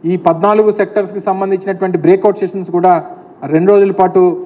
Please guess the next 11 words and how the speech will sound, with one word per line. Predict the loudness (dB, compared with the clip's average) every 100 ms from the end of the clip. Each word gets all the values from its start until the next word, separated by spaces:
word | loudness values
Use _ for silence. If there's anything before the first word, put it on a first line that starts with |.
| -12
నిర్వహించబోతా | -4 -2 0 -2 -2 0 2
ఉన్నాం. | 0 0 -4 -6 -20 -20 -20 -8 0
రెండో | 2 4
రోజు | 4 4 4
మధ్యాహ్నం, | 2 2 2 2 -2 -6 -14 -20 -20 -20 _ -8
నాలుగో | 0 2 2
తారీఖు | 2 0 0
మధ్యాహ్నం | -2 0 -2 -4 -8 -6 -2
పన్నెండున్నర | 0 -2 -2 0 2 2 0 -4 -6
ఆ | -2
సమయంలో | -2 0 2 0 -2